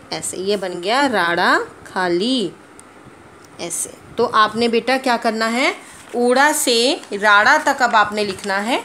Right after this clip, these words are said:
एक बारी मैं सारा reviews कर देती हूँ आपके सामने। ऊड़ा,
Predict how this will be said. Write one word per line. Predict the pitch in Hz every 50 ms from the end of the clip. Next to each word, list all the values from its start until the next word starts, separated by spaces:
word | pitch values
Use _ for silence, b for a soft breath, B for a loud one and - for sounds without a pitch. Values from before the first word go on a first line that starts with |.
| B B B B - -
एक | 214 202 190
बारी | 226 226 233
मैं | 233 247 240
सारा | 240 233 208 208 214
reviews | 214 214 202 208 208 202 196 - - -
कर | 214 202
देती | 185 214 208 214
हूँ | 226 220
आपके | 214 - - 208
सामने। | - 226 214 214 226 269 339 - - - - - - - -
ऊड़ा, | 202 196 196 196 214 254